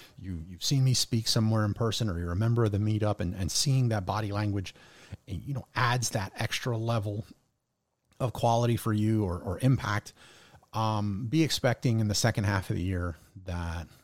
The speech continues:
or, or sooner, but be expecting at the latest by the second half of the year that these podcast episodes will go back on YouTube. Okay, so enough,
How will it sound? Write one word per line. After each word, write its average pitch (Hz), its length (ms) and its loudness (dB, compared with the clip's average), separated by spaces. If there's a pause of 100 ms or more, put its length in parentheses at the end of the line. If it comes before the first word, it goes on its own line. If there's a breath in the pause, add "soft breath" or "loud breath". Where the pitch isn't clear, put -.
or, 131 280 -2
or 143 40 2
sooner, 107 420 4
but 92 160 -4
be 113 100 0
expecting 107 400 0
at 98 80 0
the 101 100 -4
latest 117 420 0
by 110 100 0
the 92 80 -2
second 98 260 -2
half 98 220 -2
of 90 60 -4
the 90 60 -2
year 87 220 -2 (600 loud breath)
that 90 420 -2
these 98 220 -4
podcast 101 440 -2
episodes 90 380 -4
will 95 80 -6
go 87 140 -4
back 85 340 -6 (380)
on 95 160 -4
YouTube. 80 340 -6 (140)
Okay, 110 140 -2 (180)
so - 180 -6 (120)
enough, 131 240 2